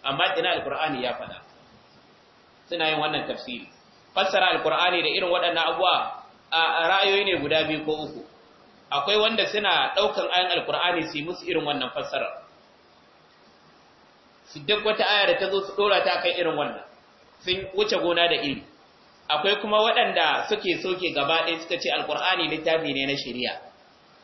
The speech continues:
Littafi ne da aka saukar don yi bayanin shari'a, kamar yadda Allah ya ce, "Inna hadzal Qur'ana yahdi lillati hiya aqwam." Yana shiryawa ga tafarkin da yake madaidaici.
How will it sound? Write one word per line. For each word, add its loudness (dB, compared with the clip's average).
Littafi 2
ne 2
da 2
aka -2
saukar 0
don 0
yi 0
bayanin 2
shari'a, -2
kamar -4
yadda 4
Allah 2
ya 0
ce, -2
"Inna 0
hadzal 2
Qur'ana 0
yahdi 2
lillati -2
hiya -2
aqwam." -2
Yana 2
shiryawa 0
ga -2
tafarkin -4
da -4
yake -4
madaidaici. -2